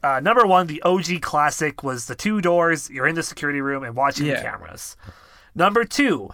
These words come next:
Speaker 1: there are three, there's the main hallway where you gotta flash your light, and the two vents, and you put on the mask.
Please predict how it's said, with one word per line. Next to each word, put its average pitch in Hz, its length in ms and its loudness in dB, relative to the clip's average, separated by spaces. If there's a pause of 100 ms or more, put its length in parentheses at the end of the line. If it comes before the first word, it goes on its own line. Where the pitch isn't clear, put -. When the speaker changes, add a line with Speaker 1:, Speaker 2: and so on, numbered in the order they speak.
Speaker 1:
there 139 220 0
are 139 40 -2
three, 202 460 -6
there's 160 360 0
the 147 120 -2
main 196 300 0
hallway 147 540 2
where 127 100 -6
you 113 60 -6
gotta 151 260 2
flash 160 340 2
your 156 80 0
light, 117 460 -8 (460)
and 135 160 -4
the 135 60 -4
two 208 280 -2
vents, 175 580 -2
and 135 320 -6
you 127 80 -16
put 165 160 0
on 165 140 2
the 156 80 -4
mask. - 680 -8